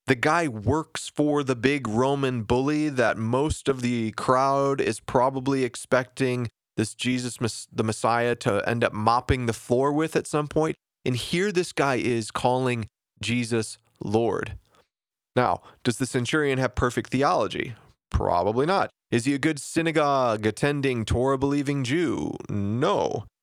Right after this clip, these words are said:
Yet, in a way, this guy demonstrates a faith in Jesus that shows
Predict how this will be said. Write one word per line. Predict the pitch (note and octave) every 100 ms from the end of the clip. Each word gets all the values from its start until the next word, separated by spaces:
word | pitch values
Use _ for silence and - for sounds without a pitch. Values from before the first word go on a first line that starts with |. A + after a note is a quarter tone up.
| _ _
Yet, | A#2+ C3+ C3 -
in | C#3+ C#3
a | A#2+ A#2+
way, | A#2 C#3 F#3 C3+ G2 G#2 B2+ - _ -
this | E3+ -
guy | F#3+ F3
demonstrates | A#2+ B2+ C3 C3+ B2 - A2+ - A#2
a |
faith | - - - C#3 C3 A2+ - A#2
in | A2+
Jesus | F#2+ A#2 C3 A2+ G2
that | - -
shows | - A2+